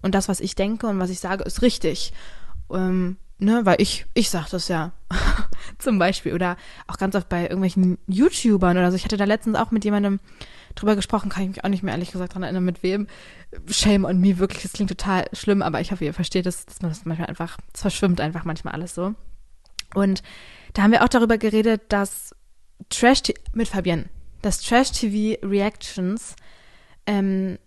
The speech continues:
gibt's ja ganz viele auf YouTube davon, ne? Also sie meinte, sie guckt nämlich erst die Reactions von den YouTubern und sie guckt gar nicht die eigentliche Sendung. Und dann war ich so, „Nee, ich guck immer erst die eigentliche Sendung und dann die Reactions von diesen YouTubern.“ Und dann war sie auch so, Ja, weil mir fällt das so oft auf, dass die eine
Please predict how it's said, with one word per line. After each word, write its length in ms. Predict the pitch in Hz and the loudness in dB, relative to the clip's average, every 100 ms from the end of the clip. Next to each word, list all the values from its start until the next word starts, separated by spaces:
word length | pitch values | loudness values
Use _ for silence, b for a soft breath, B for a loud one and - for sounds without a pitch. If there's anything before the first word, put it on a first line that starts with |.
| - - | -20 -2
gibt's 180 | 240 - | 0 2
ja 80 | 196 | 0
ganz 180 | 180 - | -2 -4
viele 200 | 180 - | -6 -8
auf 100 | - | -10
YouTube 240 | - 160 | -12 -8
davon, 400 | 151 - 160 160 | -10 -8 -8 -4
ne? 180 | 185 226 | -4 0
Also 360 | 190 185 180 185 B | 0 2 0 -2 B
sie 180 | - 226 | 0 6
meinte, 260 | 254 269 247 | 8 8 6
sie 100 | 202 | 2
guckt 260 | - - | 0 -2
nämlich 380 | 240 208 196 - | 2 4 2 0
erst 260 | 220 247 - | 2 2 2
die 60 | |
Reactions 800 | 220 208 214 - - 214 214 220 | 4 6 4 2 -4 0 0 -2
von 480 | - - 190 190 190 - - | -6 0 2 4 2 -2 -2
den 160 | 214 196 | 4 8
YouTubern 420 | 320 - 208 180 | 8 8 4 4
und 120 | 180 | 2
sie 80 | 180 | 0
guckt 320 | - 277 - | 2 2 2
gar 180 | 208 196 | 0 2
nicht 200 | 226 - | 0 -2
die 120 | - | -2
eigentliche 460 | - 262 285 190 170 | 2 4 2 0 -2
Sendung. 340 | 170 170 160 | 0 0 0
Und 100 | 175 | -2
dann 80 | 175 | -4
war 80 | 175 | -4
ich 80 | 165 | -4
so, 100 | 180 | 0
„Nee, 220 | 180 151 B B B B B | 0 0 B B B B B
ich 140 | - | -2
guck 220 | 220 196 - | 0 0 4
immer 280 | 262 269 | 6 6
erst 240 | - 214 - | 4 0 -2
die 100 | - | 2
eigentliche 460 | 226 240 208 196 | 2 4 0 -2
Sendung 340 | 185 185 196 185 | 0 2 0 -2
und 180 | 175 170 | -4 -2
dann 200 | - 202 | 2 2
die 120 | 202 196 | 4 2
Reactions 580 | 185 185 - - 175 | 2 0 -2 -4 -4
von 120 | - 175 | -2 -2
diesen 200 | 170 170 | 0 -2
YouTubern.“ 560 | 190 - 165 160 202 - B B B B B - | -2 -6 -8 -6 -6 -10 B B B B B -2
Und 80 | 202 | 2
dann 100 | 190 | 4
war 100 | 202 | 4
sie 160 | 214 | 4
auch 100 | - | 2
so, 120 | 247 214 | 4 2
Ja, 220 | 202 196 | 4 4
weil 160 | 190 | 2
mir 120 | 202 196 | 2 2
fällt 200 | 220 220 | 2 0
das 160 | - | 0
so 180 | 247 285 | 2 2
oft 260 | 247 - - | 2 0 4
auf, 400 | 240 247 277 - | 6 6 2 0
dass 300 | 190 - - | -2 -2 -8
die 200 | 202 - | -6 2
eine 420 | 226 254 247 | 4 6 6